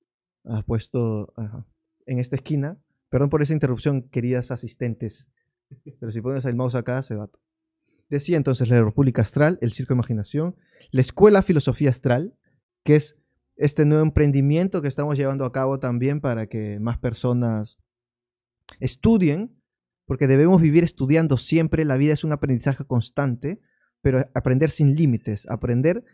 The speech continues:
cosas que nos sirvan para vivir, o sea, te sirve para hacer tu negocio, para trabajar, porque el negocio y el trabajo significan ganar dinero a través de creación de valor, de ha-, haciendo lo que nos gusta.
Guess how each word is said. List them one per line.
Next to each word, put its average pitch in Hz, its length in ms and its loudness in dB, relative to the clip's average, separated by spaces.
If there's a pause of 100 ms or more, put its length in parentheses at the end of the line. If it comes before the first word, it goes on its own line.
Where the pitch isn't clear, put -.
(140)
cosas 165 260 -2
que 147 140 -2
nos 127 120 -2
sirvan 190 400 0 (220)
para 120 180 0
vivir, 131 300 4
o 113 60 0
sea, 135 220 -2 (460)
te 131 100 0
sirve 226 360 2
para 151 220 -2
hacer 165 180 -4
tu 180 100 0
negocio, 170 400 0
para 131 200 -4
trabajar, 123 400 -4
porque 156 200 -6
el 123 160 -4
negocio 151 420 0
y - 20 0
el 147 80 -6
trabajo 143 280 -2
significan 147 560 -2 (360)
ganar 143 480 0 (320)
dinero 160 400 2
a 147 80 0
través 135 240 0
de 156 140 -4
creación 139 460 -2
de 165 100 2
valor, 151 360 0
de 131 180 -2
ha-, 113 40 -4 (400)
haciendo 156 360 0
lo 170 80 2
que 139 80 0
nos 120 160 0
gusta. 147 440 -4